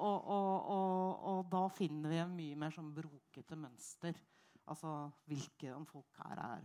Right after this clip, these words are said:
eh, tenker at de er kortsiktige, men blir lenge, ofte ikke er helt klar over hva slags kontrakter de har, og så videre. Men det er jo særlig da i forhold til den såkalte utsendte arbeidskrafta at det har vært, eh, eh, problemer, eller, altså,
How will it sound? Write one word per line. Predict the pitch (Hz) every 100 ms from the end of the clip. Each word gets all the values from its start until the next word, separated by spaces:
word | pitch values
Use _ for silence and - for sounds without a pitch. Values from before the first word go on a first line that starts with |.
| 139
eh, | - -
tenker | - 151 - -
at | 123 -
de | 135
er | 120 127
kortsiktige, | - - - - 143 - - 151
men | 151 143 139
blir | 139 143 139
lenge, | 147 139 131 135 151 - - - _ -
ofte | - - 151
ikke | 143
er | 143 135
helt | -
klar | - 135 131
over | 139 143
hva | 135 -
slags | 147 -
kontrakter | - 151 151 - - 139 139
de |
har, | 151 156 175 - _ _ _ _ -
og | -
så | 160
videre. | 156 151 185
Men | 190 185
det |
er | 180
jo | 185
særlig | - 185 147 139 170
da | 160
i | 156
forhold | - 147 135
til | 160 151
den | 151
såkalte | 151 151 147 - -
utsendte | 135 - - 147 139 156
arbeidskrafta | 139 143 - 147 - 170 151
at | -
det | 156
har | 147
vært, | 139 - _ -
eh, | 143 139 139 _ _ _ _ _ _ _ - 123
eh, | 95 113 117 117
problemer, | - 185 156 139 139 151 170 180 180
eller, | 165 170 82
altså, | 165